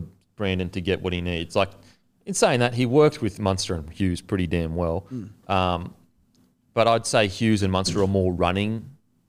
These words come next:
Speaker 1: halves, so that probably helps the running s-, nature of things. The po-, positive things for the Roosters, though,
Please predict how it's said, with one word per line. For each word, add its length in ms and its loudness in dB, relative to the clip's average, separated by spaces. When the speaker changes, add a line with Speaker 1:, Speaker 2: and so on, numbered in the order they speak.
Speaker 1:
halves, 460 0
so 120 0
that 180 2
probably 220 0
helps 320 -2
the 80 -2
running 260 0
s-, 200 -6
nature 320 -2
of 80 -2
things. 340 -6
The 80 0
po-, 280 0
positive 300 2
things 160 0
for 60 -2
the 60 0
Roosters, 300 4
though, 140 2